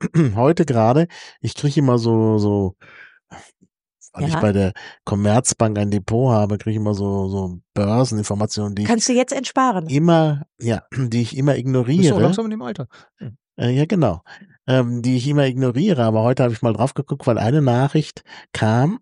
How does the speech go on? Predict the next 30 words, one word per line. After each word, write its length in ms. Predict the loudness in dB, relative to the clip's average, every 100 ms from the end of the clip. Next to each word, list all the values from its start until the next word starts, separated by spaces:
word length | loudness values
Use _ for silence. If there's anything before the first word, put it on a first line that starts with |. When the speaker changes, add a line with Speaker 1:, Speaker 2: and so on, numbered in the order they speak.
| _
Speaker 3:
Du 80 | -4
sollst 220 | 0 2
Palantir 320 | 2 0 0
kaufen. 360 | -4 -6 -6 -14
Speaker 1:
ob 220 | -4 -2 -2
ich, 240 | -4 -4
äh, 280 | 0 2 2
also, 400 | 0 0 0 0
äh, 160 | -2 -2
dass 180 | -4
Speaker 2:
Hm. 60 | -2
Speaker 1:
Palantir 440 | 0 2 2 0 -2
Speaker 2:
Aktien. 140 | -2
Speaker 1:
vielleicht 240 | -2 -4
ein 80 | -6
gutes 320 | -6 -4 -4
Geschäft 320 | -4 -2 -2 -4
ist. 140 | -10 -14 -14 -8
Und 100 | 0
Speaker 3:
Zu 40 |
Speaker 1:
hier 100 | 2
Speaker 3:
spät. 60 | 2
Speaker 1:
kommt 200 | 0 0
die 80 | -2
Bewertung. 640 | 0 2 2 0 -8 -12 _ -20 -20 _ -2
<clears throat> 260 | 0 0
Vierhundertelf 920 | -2 0 2 4 2 0 2 2 2
Milliarden 440 | 0 2 2 0 0
Dollar 200 | 0 0
Marktwert 680 | 0 -2 -4 -2 0 0